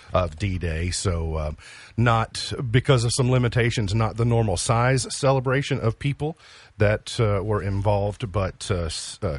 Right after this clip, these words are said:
commemorated around the globe, really, and around the country yesterday. Closer to home, three hundred thirty-four,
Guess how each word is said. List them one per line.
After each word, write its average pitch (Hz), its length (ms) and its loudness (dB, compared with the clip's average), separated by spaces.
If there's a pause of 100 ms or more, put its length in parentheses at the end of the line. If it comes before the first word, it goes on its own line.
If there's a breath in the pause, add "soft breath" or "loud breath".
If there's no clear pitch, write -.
(120)
commemorated 110 600 2
around 95 300 -2
the 92 60 -6
globe, 98 440 2 (380 loud breath)
really, 113 340 2
and 104 80 -2
around 92 260 -4
the - 60 -10
country 71 460 -2 (480 loud breath)
yesterday. 101 560 2 (300 loud breath)
Closer 135 320 4
to 113 120 0
home, 127 300 4
three 151 200 -2
hundred 120 280 2
thirty-four, 120 960 2